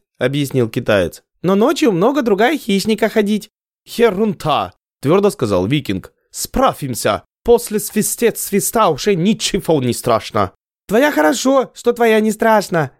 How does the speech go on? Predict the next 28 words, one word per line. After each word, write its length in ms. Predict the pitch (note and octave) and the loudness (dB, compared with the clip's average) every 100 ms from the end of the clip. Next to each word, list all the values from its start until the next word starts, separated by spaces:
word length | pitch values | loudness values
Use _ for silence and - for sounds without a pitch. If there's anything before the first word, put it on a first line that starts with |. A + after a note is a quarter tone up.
| _ | _
с 60 | A2+ | -4
завистью 460 | A#2+ D#3+ F3+ - C#3+ | 0 0 0 0 0
пробормотал 600 | C3+ A#2+ A#2 G#2+ A2 G2+ | 0 0 0 0 0 0
Сядзы. 480 | C3 C#3 C3 F#2+ - _ | -2 0 0 0 -6 _
«А 100 | - | -2
моя 380 | G#3 B3+ C4+ C4 - | 2 2 2 0 -6
всё 180 | - | -2
равно 340 | D#4 D4+ A#3+ A#3+ | 0 4 4 4
страшно». 640 | A#3+ A#3+ G#3+ F#3 D#3 A#2+ _ _ _ _ - | 2 2 2 -2 -6 -6 _ _ _ _ -2
Помолчав, 440 | B2 C3+ G#3 G#3 | 0 2 2 0
китаец 380 | C3+ A#2+ A#2+ A#2+ | 0 4 2 2
добавил. 460 | C3+ D#3+ B2+ F#2+ - _ _ - | 0 2 2 -2 -4 _ _ -4
«Наша 320 | A#3 D#4 C#4 | -2 0 0
надо 260 | A3 B3+ A#3 | 2 2 2
ходить 320 | A3+ B3 A3 | 2 2 2
обратно, 420 | F#3 A3 C4+ A#3+ | 2 0 0 -2
когда 300 | F#3 F3 A3+ | 0 0 0
человек». 600 | A3+ C4 B3+ F3+ F3+ - _ _ _ - | 2 2 4 2 0 -4 _ _ _ -2
«Тайцём?» 580 | E3+ E3+ B3+ D#4 D#4 - _ _ | -2 0 0 0 -4 -12 _ _
вяло 340 | F#2+ B2 G3 | -2 2 2
поинтересовался 800 | G3 D3 B2 A2 - A2 G#2 - | 2 0 0 -2 0 2 2 2
Аскел. 400 | B2 - C3+ G2 - _ _ _ | 0 0 -2 -2 -6 _ _ _
«Моя 220 | G3+ C#4 E4+ | 0 2 2
не 120 | C#4 | 0
знать», 420 | F3+ G#3+ G#3 - _ _ | 2 0 0 -4 _ _
невесело 500 | C3 C#3 F#3 G3 D3+ | -4 2 2 2 0
ответил 380 | - G#2 G#2+ G#2+ | 2 0 0 -2
Сядзы. 480 | - C3+ D3 A2+ | -2 0 0 0